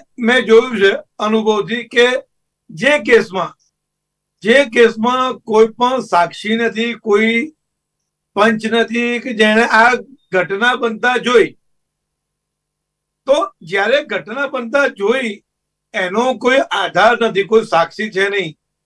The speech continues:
છતાં પણ એવું એમાં વાંચ્યું છે મેં કે બંગલામાંથી આવ્યા, ગ્રીલ તોડી, ગ્રીલ તોડી, ચપ્પુના સાત ઘા માર્યા, પછી બીજા રૂમમાં ગયા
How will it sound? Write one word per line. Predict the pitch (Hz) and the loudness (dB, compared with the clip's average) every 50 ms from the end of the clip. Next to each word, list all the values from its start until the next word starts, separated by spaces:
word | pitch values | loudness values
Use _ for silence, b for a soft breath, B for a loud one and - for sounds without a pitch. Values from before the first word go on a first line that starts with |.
| _ _ _ _ _ _ _ _ _ _ - | _ _ _ _ _ _ _ _ _ _ -4
છતાં | 208 220 220 247 247 247 233 226 | -4 -2 4 4 4 4 4 4
પણ | 226 240 240 247 - - | 4 4 2 2 0 -2
એવું | - 214 208 226 233 233 | -2 0 0 2 4 4
એમાં | 226 220 214 226 220 220 208 | 2 4 2 0 0 0 0
વાંચ્યું | 208 208 202 196 214 247 240 | 0 0 -2 -2 -4 -6 -2
છે | 196 214 | -2 -2
મેં | 190 185 180 175 - _ _ _ _ _ _ _ _ _ | -2 -2 -4 -6 -6 _ _ _ _ _ _ _ _ _
કે | - 190 | -6 -4
બંગલામાંથી | 196 196 196 190 196 208 190 196 202 202 196 165 175 196 | -2 -2 0 2 4 4 4 4 2 0 0 2 2 4
આવ્યા, | 190 190 196 202 | 4 4 4 2
ગ્રીલ | 202 165 160 180 185 185 185 | 0 0 0 2 2 2 2
તોડી, | 208 190 190 190 196 208 208 | 0 0 4 4 4 4 2
ગ્રીલ | 160 160 165 175 175 185 180 | -2 -6 -4 -2 -2 -4 -2
તોડી, | 180 196 185 190 196 208 202 - _ _ _ _ _ _ - | 0 2 4 4 2 2 -2 -12 _ _ _ _ _ _ -4
ચપ્પુના | 196 185 - - 196 196 202 196 190 185 | -4 -4 -4 -4 -4 -2 0 2 0 0
સાત | 180 - - 165 190 190 | 0 2 2 2 2 2
ઘા | 180 160 170 185 190 | 2 0 0 0 0
માર્યા, | 185 185 185 190 196 196 196 196 - _ _ _ _ - | 0 -2 -2 -2 -2 -4 -4 -8 -14 _ _ _ _ -18
પછી | 151 147 170 190 180 | -16 -10 -8 -8 -8
બીજા | 151 147 147 - 180 190 | -6 -8 -2 2 4 6
રૂમમાં | 196 196 196 196 202 202 | 6 6 4 4 2 2
ગયા | 196 196 196 196 202 214 214 - | 4 4 4 4 4 2 -2 -6